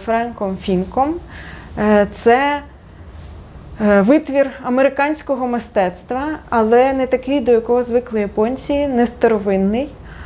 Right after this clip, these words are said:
а новий. Е, і, е, цей предмет, ця прикраса стає символом, е, життя, е, вітальності,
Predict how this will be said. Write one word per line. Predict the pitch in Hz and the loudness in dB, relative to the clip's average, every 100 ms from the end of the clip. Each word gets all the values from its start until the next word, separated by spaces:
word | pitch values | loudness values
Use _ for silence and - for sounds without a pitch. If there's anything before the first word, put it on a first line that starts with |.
| - - | -10 2
а | 226 | 4
новий. | 220 185 196 208 262 - - | 4 2 0 0 -4 -10 -8
Е, | 214 208 196 - | -4 0 -2 0
і, | 233 233 233 220 | 2 4 4 4
е, | 214 214 208 208 202 - - - - - | 4 4 4 4 0 -12 -20 -18 -16 2
цей | 269 269 | 4 4
предмет, | 262 233 196 214 247 311 - - | 2 0 0 -2 -2 -4 -8 -2
ця | 254 247 | 0 0
прикраса | 220 214 233 302 - 262 | -4 -6 -4 -6 -6 -8
стає | 233 - 208 202 240 262 262 - - - | -8 -4 -2 2 2 2 -2 -16 -20 -14
символом, | - 262 269 233 226 214 214 214 - - - - - - | 0 2 2 2 2 2 2 0 -8 -20 -20 -20 -18 -6
е, | 202 196 196 - | 2 4 4 2
життя, | 220 233 233 - - 214 208 247 320 - - - - | 0 2 2 -2 0 0 2 -2 -8 -16 -20 -20 -4
е, | 220 208 208 | 2 4 4
вітальності, | 233 - 220 226 247 277 277 - 285 285 | 2 2 2 2 -2 -6 -8 -8 -4 -2